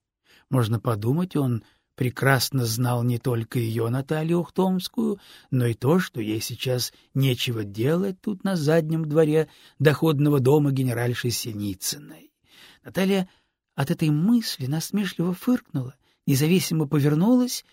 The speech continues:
и вернулась в апартаменты. Там, в столовой, она увидела Софочку. Глаза той были округлены в страшном испуге. «Да что это с вами, Софочка?»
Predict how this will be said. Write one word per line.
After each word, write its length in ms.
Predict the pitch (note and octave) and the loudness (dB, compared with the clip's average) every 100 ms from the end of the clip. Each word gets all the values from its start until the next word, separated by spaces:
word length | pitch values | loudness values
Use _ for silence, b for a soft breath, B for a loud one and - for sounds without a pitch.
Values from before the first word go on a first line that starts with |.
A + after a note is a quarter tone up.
| _ _ - | _ _ -4
и 100 | A#2+ | 0
вернулась 580 | B2 A2+ D3 E3 D#3+ - | 0 0 0 -2 -8 -8
в 40 | |
апартаменты. 1080 | B2+ - C3 - A2+ F#2+ F#2 E2+ - - _ _ _ _ _ | -8 -8 -12 -12 -14 -10 -10 -10 -16 -20 _ _ _ _ _
Там, 400 | A2+ A#2+ D3+ D#3 b b b b | -4 -2 -2 -4 b b b b
в 80 | - | -4
столовой, 680 | - A#2+ A2+ D3 G3 F3 E3 | 0 0 2 2 2 0 -2
она 200 | D#3+ E3+ | 0 2
увидела 360 | E3+ E3 E3 | 2 2 0
Софочку. 760 | D#3+ - D#3+ C3+ A#2 - - C4 _ _ _ _ | -2 -2 -2 -4 -10 -12 -14 -14 _ _ _ _
Глаза 440 | D3+ E3+ D#3 D#3+ - | 2 2 2 -2 0
той 160 | E3+ | 0
были 240 | D3 F3 E3+ | 4 4 4
округлены 720 | D#3 E3 D#3 D3+ D3+ D#3+ G3 | 2 0 0 4 4 4 2
в 80 | - | 0
страшном 600 | - F#3 F#3 - G#3+ G#3+ | -2 -2 -2 -2 0 0
испуге. 640 | F#3+ - A#3+ D#3 B2+ B2 - _ _ _ _ _ | -2 -2 0 2 2 -2 -6 _ _ _ _ _
«Да 260 | - G#2 G#2+ | -10 -6 -4
что 380 | - - C#3 F3 | -6 -6 0 2
это 240 | D3+ G#2 | 2 -2
с 120 | - | -8
вами, 220 | G2+ F2+ F#2+ | -6 -6 -6
Софочка?» 680 | - E3 C3+ F#2+ - - | -2 -2 -2 -6 -8 -10